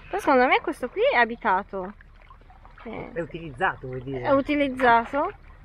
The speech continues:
Speaker 1: Deve essere anche carino dentro. Eh,
Speaker 2: Ma non lo so, non ha la rete applicata, eh. Vedi che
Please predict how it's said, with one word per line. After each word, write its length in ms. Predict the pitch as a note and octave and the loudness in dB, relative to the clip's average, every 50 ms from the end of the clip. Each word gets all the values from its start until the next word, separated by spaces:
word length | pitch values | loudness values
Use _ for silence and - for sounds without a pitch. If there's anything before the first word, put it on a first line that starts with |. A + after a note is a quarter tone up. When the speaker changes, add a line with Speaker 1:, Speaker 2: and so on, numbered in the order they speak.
| - - - - - - | -20 -20 -20 -20 -10 -4
Speaker 1:
Deve 140 | C#4 D#4+ | -2 -2
essere 220 | F#4+ - - F#4+ F4 | 0 2 4 6 6
anche 280 | F4 F#4+ A4+ C#5+ C#5+ C#5+ | 6 6 4 2 0 2
carino 440 | C5+ B4 A4+ F#4+ F#4 F4+ C#4 B3 A3 | 4 4 4 4 2 0 0 0 0
dentro. 680 | G#3+ G#3+ G#3 G3+ G3+ G#3 - G#3+ G#3 G#3 G3 G3 A3+ - - - - - - - - - - - - - - - - - - - - - - - - - - - - - - | 0 -2 -2 -2 -4 -8 -8 -6 -6 -4 -6 -6 -10 -14 -20 -20 -20 -20 -20 -20 -20 -20 -20 -20 -20 -20 -20 -20 -20 -20 -20 -20 -20 -20 -20 -20 -20 -18 -14 -14 -14 -14 -14
Eh, 200 | - - - - - - A#3 B3 - | -14 -14 -14 -14 -18 -20 -20 -18 -12
Speaker 2:
Ma 160 | - C4 C4 C4 | -10 -8 -6 -4
non 140 | - A3 | -4 -4
lo 80 | B3+ B3 | -6 -6
so, 180 | - - A3+ F3 | -6 -4 -4 -4
non 140 | E3 F3 F#3+ | -4 -4 -6
ha 140 | G#3 G#3 F3 | -6 -6 -6
la 100 | D#3 D3 | -6 -8
rete 280 | C#3+ C#3+ D3 - - D3+ | -8 -8 -8 -8 -10 -10
applicata, 600 | C#3+ - D#3 D3 - D#3+ C#3+ D3 - - D3+ D#3 | -10 -12 -14 -12 -10 -10 -10 -8 -8 -8 -8 -10
eh. 80 | F3 F3 - - | -10 -12 -14 -14
Vedi 180 | F3 F#3 F#3+ F#3+ | -10 -8 -8 -8
che 420 | - E3+ D#3 D3+ D3 C#3+ C#3 C3+ | -8 -8 -8 -8 -8 -10 -10 -12